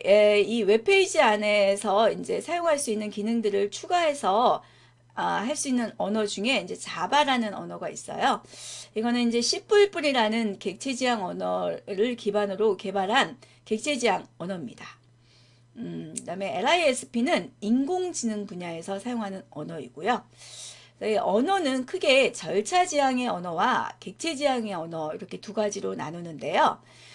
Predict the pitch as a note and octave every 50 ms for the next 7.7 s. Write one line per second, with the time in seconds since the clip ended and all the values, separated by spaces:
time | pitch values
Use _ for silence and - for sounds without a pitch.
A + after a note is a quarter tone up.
0 | - - - - - - - - - F#3 G3 G3 G3 - - - - A#4 G#4+ G#4+
1 | F#4+ E4 D4 C4+ C#4 C#4 B3+ A3+ G3+ G3+ G3+ G3+ G3 F#3 F3+ F3 F3+ - - G3
2 | G3 G3 - E4+ F4 - - C4 A#3 G#3+ G3+ F#3+ E3 C3 D#3 E3+ G3 F3+ D3 C3
3 | - - C#3+ C#3+ G#2+ E2 F2+ - - - F4 F4 F4 D#4+ C#4+ B3 B3 E4 F4 G3+
4 | D#3+ - _ - - - - _ - - - - F4+ G4 F#4+ A4+ G#4+ G4+ G4+ E4
5 | B3 G3 F3+ E3+ E3+ - - C4+ B3+ A#3 F#3+ F3 - D#3 D3+ - - - - -
6 | - _ _ _ _ _ - - - - _ - - - B3 B3 A#3+ A#3 A3 A3
7 | G3+ F#3 F#3 G3 - C4 C#4+ D4+ D4+ D#4 D#4 D#4 D#4+ D#4+